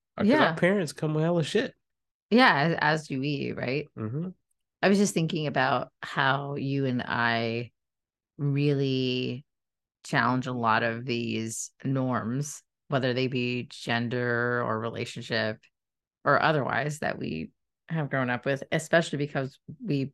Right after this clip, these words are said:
Speaker 2: come from different perspectives. We come from different lived experiences.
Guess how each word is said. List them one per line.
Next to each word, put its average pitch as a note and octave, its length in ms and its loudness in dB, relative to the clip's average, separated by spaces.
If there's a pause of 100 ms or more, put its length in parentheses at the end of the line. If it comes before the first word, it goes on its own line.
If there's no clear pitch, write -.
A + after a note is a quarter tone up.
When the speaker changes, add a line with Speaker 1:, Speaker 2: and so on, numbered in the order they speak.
(120)
Speaker 2:
come C#3 300 -2
from C3 240 -2
different C3+ 420 -4
perspectives. - 920 -6
We D3 120 -4
come D3 160 0
from C#3 140 -4
different C#3+ 340 -4
lived C3+ 160 -4
experiences. C#3+ 800 -4